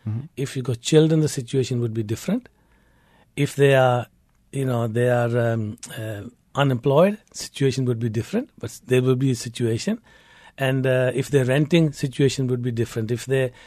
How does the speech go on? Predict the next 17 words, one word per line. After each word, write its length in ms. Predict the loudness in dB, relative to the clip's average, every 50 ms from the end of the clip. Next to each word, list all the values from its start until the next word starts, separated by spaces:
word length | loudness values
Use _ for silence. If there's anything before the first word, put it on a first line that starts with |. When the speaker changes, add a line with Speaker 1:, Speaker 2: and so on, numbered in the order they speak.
| -20 -20 -18 _ -4
Speaker 2:
just 180 | -4 -2 0 0
making 340 | 0 0 0 0 0 0 2
ends 240 | 2 0 0 0
meet, 400 | 0 0 2 2 0 -2 -4 -6 -12 _ _ _ _ _ _
situation 560 | -14 -12 -12 -8 -4 -2 -2 -2 -2 -2 -4
would 140 | -4 -4 -6
be 80 | -6 -6
different. 460 | -6 -8 -10 -10 -12 -14 -14 -10 -8
But, 200 | -8 -8 -8 -6
you 140 | -4 -4 -2
know, 140 | -2 -2 -2
when 140 | -2 -2 0
you 100 | 0 0
look 180 | 0 0 0
at 80 | 0 0
the 100 | 0 0
overall, 580 | 2 2 2 4 4 4 4 4 2 2 0